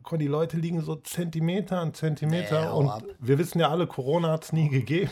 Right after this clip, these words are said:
Speaker 1: <laughs> Es ist nie irgendetwas
Speaker 2: Ja,
Speaker 1: passiert,
Speaker 2: ja.
Speaker 1: deswegen ist auch da
Speaker 2: Es ist nicht so, als wären's noch immer über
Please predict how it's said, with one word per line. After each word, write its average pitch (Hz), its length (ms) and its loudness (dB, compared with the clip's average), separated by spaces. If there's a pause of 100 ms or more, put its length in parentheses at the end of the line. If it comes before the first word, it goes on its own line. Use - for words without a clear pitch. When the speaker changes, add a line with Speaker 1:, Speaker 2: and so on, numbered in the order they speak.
(140)
Speaker 1:
<laughs> 139 280 2
Es 110 100 -2
ist 113 160 -6
nie 196 220 6
irgendetwas 165 580 6
Speaker 2:
Ja, - 60 -14
Speaker 1:
passiert, 131 300 4
Speaker 2:
ja. 135 300 6
Speaker 1:
deswegen 143 340 4
ist 139 120 2
auch 147 160 0
da 143 340 2
Speaker 2:
Es 160 200 0
ist 202 180 4
nicht 165 160 6
so, 175 100 4
als 165 200 6
wären's 175 340 2
noch 156 220 -4
immer 170 380 0
über 160 200 0